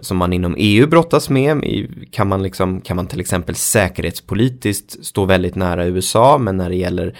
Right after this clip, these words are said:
andra relationer, innovation, teknikutveckling, miljö et cetera, vara någon sorts, befinna sig mitt emellan Kina och U S A? Finns det liksom, vad finns det för manöverutrymme helt enkelt, eh, i den liksom tvekamp som vi vet kommer forma liksom de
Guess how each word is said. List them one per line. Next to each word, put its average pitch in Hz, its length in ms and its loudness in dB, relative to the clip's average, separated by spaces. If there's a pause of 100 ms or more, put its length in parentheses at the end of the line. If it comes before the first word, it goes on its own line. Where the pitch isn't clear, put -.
(140)
andra 92 480 0
relationer, 110 800 0
innovation, 95 680 -2
teknikutveckling, 92 1400 -6
miljö 92 440 -2
et 87 100 -6
cetera, 87 380 -4 (340)
vara 90 300 2
någon 87 160 -2
sorts, - 280 -8
befinna 87 320 -4
sig 90 120 -6
mitt 90 220 -6
emellan 90 760 0 (100)
Kina 120 520 2
och 120 140 -2
U 117 140 0
S 123 160 -2
A? 123 180 4
Finns 107 240 -4
det 104 100 -4
liksom, 101 200 -4
vad 127 120 4
finns 110 160 0
det - 80 -12
för 98 80 -4
manöverutrymme 107 920 2
helt 95 260 -2
enkelt, 87 440 -6 (380)
eh, 87 280 -2
i 95 100 -2
den 85 280 -2
liksom 82 600 -6
tvekamp 92 640 -2
som 87 160 -8
vi 87 80 -6
vet 92 280 -2
kommer 90 220 -6
forma - 460 -4
liksom - 340 -10
de 90 180 -8